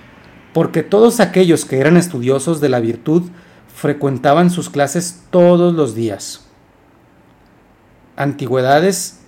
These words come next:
diecisiete, número diecisiete romano,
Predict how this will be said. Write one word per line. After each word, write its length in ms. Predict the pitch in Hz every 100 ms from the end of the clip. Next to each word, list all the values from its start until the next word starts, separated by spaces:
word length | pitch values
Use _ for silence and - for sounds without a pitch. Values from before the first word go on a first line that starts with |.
| -
diecisiete, 1120 | 147 131 127 - 123 - 143 151 147 196 190 _ _ _ _ _
número 300 | - 139 156
diecisiete 360 | 143 123 135 -
romano, 420 | 139 127 143 196